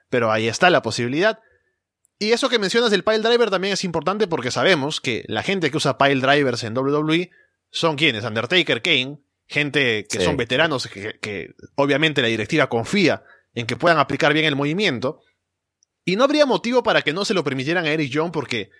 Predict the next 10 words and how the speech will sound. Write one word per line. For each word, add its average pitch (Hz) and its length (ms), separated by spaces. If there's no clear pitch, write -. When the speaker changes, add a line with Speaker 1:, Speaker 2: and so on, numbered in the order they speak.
Speaker 1:
está 143 240
llegando 185 380
él 175 140
con 147 140
este 139 180
perfil 147 300
de 135 80
ser 139 120
un 139 100
veterano, 123 580